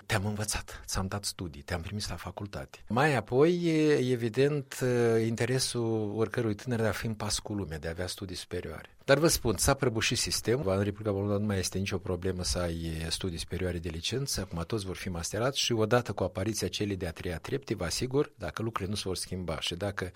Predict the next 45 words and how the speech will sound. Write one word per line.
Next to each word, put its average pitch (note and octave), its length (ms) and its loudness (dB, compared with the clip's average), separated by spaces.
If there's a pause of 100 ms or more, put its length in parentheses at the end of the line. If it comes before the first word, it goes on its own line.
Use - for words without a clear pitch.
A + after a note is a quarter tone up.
sistemul A2+ 480 0
sociopolitic G2+ 840 0
nu-și G#2 180 -4
va F2+ 80 0
schimba F#2 300 -2
atitudinea F#2+ 340 -2
față F#2 280 -4
de F2 80 -6
educație, B2+ 420 -4
vom A#2+ 160 0
constata G2+ 480 -4
în G#2 80 -4
scurt - 300 -10
timp D3 200 -4
că - 60 -6
în A2 60 -4
Republica G2+ 300 -4
Moldova A2+ 400 -2 (420)
toți B2+ 200 0
tinerii C3+ 200 -2
sunt G#2 200 -4
doctori G2 320 -4
în F#2 60 -4
știință, - 380 -10 (200)
după A2+ 220 2
care F#2 240 2
vor F2 200 -4
urma F2+ 240 -2
toți F2 260 0
doctori E2 380 -6
habilitați B2 500 0
și - 100 2
ne G2 80 -4
exclud G#2 260 -2
vom F#2+ 120 -4
fi - 280 6
o G2 60 6
țară G2 380 2
de E2+ 100 -2
academicieni. E2+ 720 -2 (260)
Sărăcie G#2 640 4
și - 160 6
lipsa A#2 260 4
de G2 80 4
responsabilitate F2+ 1040 0